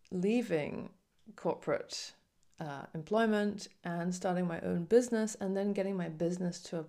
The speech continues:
place where I have the right kind of clients, I have the right kind of sustainable income,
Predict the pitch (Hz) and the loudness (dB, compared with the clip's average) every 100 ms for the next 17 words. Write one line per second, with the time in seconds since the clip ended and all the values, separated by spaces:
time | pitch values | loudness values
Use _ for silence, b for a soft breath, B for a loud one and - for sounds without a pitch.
0 | - - - 285 269 226 214 - 226 208 | -12 -16 -4 2 4 2 0 -6 -6 2
1 | 262 202 165 185 208 B B B B B | 4 6 4 0 -4 B B B B B
2 | 190 185 180 180 175 165 170 180 - 240 | -2 0 0 0 0 2 2 2 0 2
3 | 247 240 - 247 233 - - - - - | 2 0 0 2 2 0 -6 -10 -12 -14
4 | - b b b - 175 170 175 170 170 | -16 b b b -6 -4 -2 -2 -2 -2
5 | 170 165 - - 180 175 170 170 180 - | 0 0 0 -4 -2 0 0 -2 -6 -4
6 | 160 160 160 - 226 226 208 175 - - | -2 -2 -4 2 4 4 2 -2 -6 -10
7 | 180 | -12